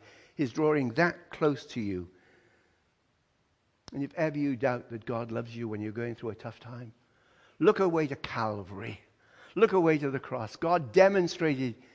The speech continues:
his love for us in the while we yet sinners, Christ died for us.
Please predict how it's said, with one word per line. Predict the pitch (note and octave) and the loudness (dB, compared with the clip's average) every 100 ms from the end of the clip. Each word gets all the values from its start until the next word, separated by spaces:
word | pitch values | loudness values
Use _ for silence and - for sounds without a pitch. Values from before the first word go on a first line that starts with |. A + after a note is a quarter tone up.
| - _ _ _ | -20 _ _ _
his | D#3+ C3+ | 0 2
love | D#3+ D#3 | 4 4
for | - | 4
us | D3 | 0
in | - D#3+ | 4 4
the | D#3+ | 4
while | D#3 D#3+ G3+ A3 G3 | 4 8 10 10 8
we | F3+ | 6
yet | F3+ F3+ F3 | 6 6 4
sinners, | - E3+ C#3+ B2 | -2 -2 0 -2
Christ | - - F#3+ G#3 F#3+ - | -6 0 4 4 0 -4
died | C3 E3+ F3+ F#3 E3+ | 2 4 4 2 0
for | - E3 D3+ | -2 4 6
us. | D3 A#2+ - - | 6 4 -8 -20